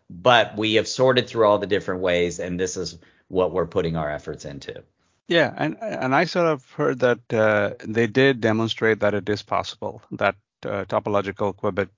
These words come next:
Speaker 2: uh, that they were talking about. Uh, they have, uh, demonstrated
Speaker 1: Oh, right,
Speaker 2: that
Speaker 1: they got the
Speaker 2: it, it,
Speaker 1: one, yes.
Speaker 2: they got one, they got it to work reliably. And so now it's a matter of, I guess, you know,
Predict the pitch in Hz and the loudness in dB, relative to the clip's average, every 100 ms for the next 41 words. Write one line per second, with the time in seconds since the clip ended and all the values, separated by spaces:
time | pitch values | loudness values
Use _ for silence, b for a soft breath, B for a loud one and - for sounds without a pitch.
0 | - 98 98 95 98 98 95 101 98 104 | -6 -2 -2 -4 -8 -8 -8 -8 -8 -6
1 | 98 95 92 B B B B 113 104 110 | -4 -4 -6 B B B B -4 0 4
2 | 110 107 104 101 113 117 120 110 104 95 | 4 4 0 2 0 2 4 4 4 4
3 | 101 101 104 - 92 82 80 73 82 76 | 4 2 2 2 2 2 0 -4 -4 -2
4 | 113 110 120 107 113 107 110 117 110 107 | 0 2 2 2 -4 -2 2 2 2 -2
5 | 104 101 101 - 104 98 101 98 104 101 | -4 -2 -4 -4 2 4 4 2 -2 -2
6 | 101 b b b b - 107 - 110 110 | -2 b b b b -4 -2 0 2 4
7 | 110 107 117 110 104 107 101 117 101 107 | 2 2 2 2 2 -2 -4 -6 -2 -4
8 | - - 107 98 | -4 -6 -6 -6